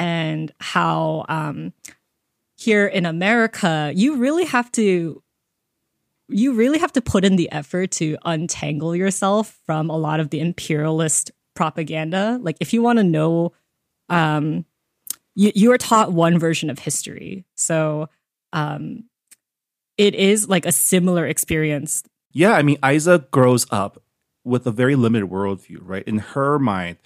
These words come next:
Speaker 2: day-to-day is survival. Day-to-day is selling, um, fruit, getting, uh, verbally abused because she's different, because she's not a citizen. And that's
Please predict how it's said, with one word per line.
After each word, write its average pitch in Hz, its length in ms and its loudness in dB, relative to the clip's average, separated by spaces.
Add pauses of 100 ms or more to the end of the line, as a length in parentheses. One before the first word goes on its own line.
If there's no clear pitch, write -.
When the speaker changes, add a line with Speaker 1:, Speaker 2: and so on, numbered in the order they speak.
(300)
Speaker 2:
day-to-day 131 540 2
is 104 280 -2
survival. 90 520 -4
Day-to-day 107 400 -4
is 95 100 -8
selling, 135 580 -2 (380)
um, 113 260 2
fruit, - 560 -4 (240)
getting, 117 320 -2
uh, 123 60 -4 (240)
verbally 123 340 2
abused 95 540 -4
because 92 320 -10
she's - 260 -10
different, 101 380 -6
because - 160 -16
she's - 120 -16
not 98 140 -6
a 98 60 -8
citizen. 87 560 -10 (440)
And 113 340 0
that's - 400 -2